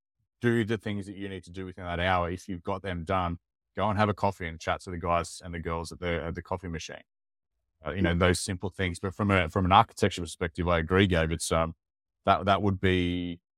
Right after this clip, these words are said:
yeah, I see, I see your point, Gary, in selling to the H R folks, but selling to the C T O at the same time, it, it then gives them the ability to see when those apps aren't being utilized to be able to put in change management plans,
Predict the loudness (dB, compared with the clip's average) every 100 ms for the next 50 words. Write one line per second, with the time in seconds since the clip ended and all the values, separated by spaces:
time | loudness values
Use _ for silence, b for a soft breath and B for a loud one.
0 | _ 0 2 4 2 0 0 0 0 0
1 | 2 2 2 0 0 2 2 2 -2 -4
2 | -4 -6 -6 -6 -4 2 4 2 -2 -8
3 | -10 -14 -18 _ _ _ _ -2 2 4
4 | 4 2 -6 -4 -6 -4 -4 -4 -4 -8
5 | -8 -8 -4 0 0 -2 -8 _ _ -8
6 | 0 0 0 -2 -2 0 2 0 0 -2
7 | -2 -4 -10 -12 -4 -4 -2 -2 0 2
8 | 2 0 -2 -2 -4 -10 -8 -6 -4 -4
9 | -2 0 2 2 2 2 0 -4 -12 _
10 | _ -6 2 4 4 4 -6 -4 -2 -2
11 | -2 -2 -2 -4 -4 -4 -4 -8 -10 -14
12 | -14 -14 -18 -20